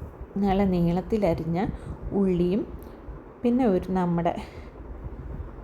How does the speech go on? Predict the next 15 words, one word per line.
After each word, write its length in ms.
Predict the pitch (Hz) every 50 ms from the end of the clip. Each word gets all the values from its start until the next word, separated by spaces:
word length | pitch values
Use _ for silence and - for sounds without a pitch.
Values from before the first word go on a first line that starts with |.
| - - - - - -
കറിവേപ്പിലയും 640 | 208 185 175 175 185 185 185 180 196 208 214 226 240
കൂടി 140 | 240 254 247 - -
ചേർത്ത് 400 | 170 160 165 165 - - - 311 403 - - - - - - - - - - - - 208
വഴറ്റിയെടുക്കാം. 760 | 208 196 190 190 - 220 208 170 165 165 165 - 180 233 349 - - - - - - - - - - - - - - 190
വഴണ്ട് 420 | 185 180 180 175 180 190 190 226 277 - - 202
നല്ല 180 | 190 170 170 170 - -
കളറൊക്കെ 480 | 175 180 180 185 196 220 196 - - 170 170 170
മാറിക്കഴിയുമ്പോൾ 880 | 170 - 170 175 190 - - - 123 165 170 160 160 170 165 165 226 311 - - - - - - - - - - - - - - - - - - - - - - - - - - -
ഒരു 120 | 220 240 220 190
ഇളം 220 | 185 185 202 214 220 214 185
ബ്രൗൺ 220 | - 175 165 170 175 170 -
കളറായി 420 | 165 165 170 160 165 165 170 165 165 165
കഴിയുമ്പോൾ 460 | 160 156 156 180 165 160 170 226 294 - - 196 185
നമുക്ക് 320 | 165 175 180 175 - - - - - - 180
അരപ്പ് 320 | 180 180 175 175 - 220